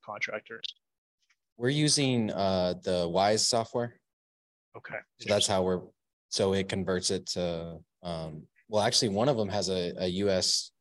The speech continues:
Speaker 2: a, a dollar bank account, and then the other three, we use Wise to convert it. And I think,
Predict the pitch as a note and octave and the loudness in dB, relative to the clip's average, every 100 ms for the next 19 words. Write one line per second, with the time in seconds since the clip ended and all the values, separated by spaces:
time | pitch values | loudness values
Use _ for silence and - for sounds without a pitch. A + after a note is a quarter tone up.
0 | _ _ _ _ _ G2+ F#2+ - F#2 G2+ | _ _ _ _ _ -4 -4 -4 -2 2
1 | A2 G#2 F#2+ F#2 F2+ - E2+ E2+ F#2+ F#2 | 4 4 2 -4 -6 -6 -4 -4 -2 -2
2 | G2 G2 F#2+ F#2+ G#2+ F#2+ F2+ E2+ E2+ F2+ | 0 0 0 -2 -4 -2 0 -2 -4 -4
3 | F2 E2+ E2 E2+ E2+ D#2+ - - D#2+ D#2 | -4 -6 -4 -4 -2 -2 -4 -6 -8 -8
4 | D#2 D2 B1+ E2+ F2 G2+ F2 - | -8 -10 -8 -8 -6 -4 -6 -8